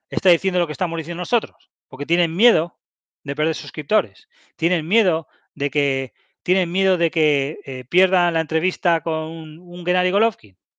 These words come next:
you know? So, you know, fuck all those people, man. Si vas a hablar de boxeo, habla de boxeo, ¿no? Habla de boxeo, ¿no? Pero si quieres, si estás aquí para hablar, para, para acomodar a personas, para traer a los fans de Canelo, a los fans de Gennady Golovkin, entonces, man, get the fuck out of here. Aquí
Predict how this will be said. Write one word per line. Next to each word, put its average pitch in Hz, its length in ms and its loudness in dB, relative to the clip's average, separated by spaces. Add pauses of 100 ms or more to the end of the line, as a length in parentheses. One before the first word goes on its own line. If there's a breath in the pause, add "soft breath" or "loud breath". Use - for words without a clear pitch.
(100)
you 120 80 -12
know? 160 220 -8
So, 131 340 -8 (240)
you 151 60 -14
know, 131 100 -12
fuck - 260 -2
all 139 140 0
those 120 180 -16
people, 107 260 -14
man. 107 220 -20 (200)
Si - 200 -20
vas 220 140 0
a 240 40 8
hablar 208 100 6
de 190 40 0
boxeo, 185 280 2
habla 190 120 6
de 170 40 2
boxeo, 117 380 -8
¿no? 147 200 -10 (340 soft breath)
Habla 214 160 8
de 208 40 8
boxeo, 175 440 -2 (400)
¿no? 143 180 -10
Pero 139 340 -8 (540)
si - 140 -18
quieres, 185 300 4
si 151 100 -12
estás 180 280 -2
aquí 185 200 0
para 165 200 2
hablar, 165 380 2 (220)
para, 135 500 -4 (240 soft breath)
para 135 180 -2
acomodar 139 460 0
a 156 80 2
personas, 165 640 -4
para 131 180 -6
traer 151 180 0
a - 20 -6
los 147 140 -8
fans 156 200 -4
de 143 100 -8
Canelo, 151 480 -6
a 127 120 -6
los 117 180 -18
fans 151 160 -8
de 147 100 -8
Gennady 143 320 -8
Golovkin, 143 540 -8
entonces, 175 240 -12
man, 247 160 -12
get 247 120 -10
the - 60 -18
fuck - 240 -6
out 131 140 -6
of 120 60 -14
here. 113 80 -16
Aquí 185 360 -4